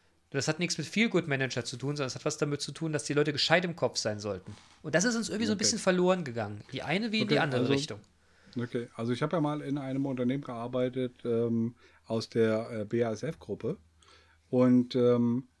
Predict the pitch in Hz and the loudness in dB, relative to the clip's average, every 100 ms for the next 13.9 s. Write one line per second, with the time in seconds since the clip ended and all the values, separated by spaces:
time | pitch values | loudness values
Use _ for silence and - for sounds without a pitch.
0 | _ _ 113 113 131 - 151 123 - 123 | _ _ -4 -4 -2 -2 -2 -4 -6 -2
1 | 120 123 123 123 123 - _ _ - 110 | 0 4 2 0 -6 -20 _ _ -10 -8
2 | 110 - 117 113 110 104 - - 113 139 | -6 -4 -4 -4 -6 -10 -12 -6 -4 -2
3 | 180 208 - _ - 110 113 110 - - | -4 -6 -10 _ -10 -8 -6 -6 -8 -10
4 | 107 123 123 101 - 123 120 143 220 - | -10 -8 -10 -12 -14 -12 -6 -6 -6 -12
5 | _ _ - 107 - 135 110 - 113 - | _ _ -12 -10 -10 -12 -12 -8 -8 -6
6 | 107 107 104 131 147 135 127 113 - 98 | -8 -6 -6 -8 -6 -6 -6 -8 -10 -12
7 | 123 113 104 104 143 110 98 143 - _ | -8 -8 -8 -8 -6 -6 -8 -10 -12 _
8 | _ - - _ - 104 113 123 143 139 | _ -20 -20 _ -10 -4 -2 -2 -2 -4
9 | 139 131 120 156 170 156 156 143 131 135 | -10 -6 -2 0 0 -2 -2 -4 -4 -4
10 | 131 135 135 139 - - 113 117 117 117 | -4 -4 -4 -4 -10 -10 -6 -4 -4 -2
11 | 113 113 113 _ - _ - 110 107 104 | 0 -2 -4 _ -20 _ -12 -6 -4 -2
12 | 101 101 98 98 95 98 _ - _ 104 | -2 -2 -2 -4 -6 -10 _ -20 _ -4
13 | 101 113 147 156 156 196 - - | -2 -2 -4 -4 -4 -4 -6 -18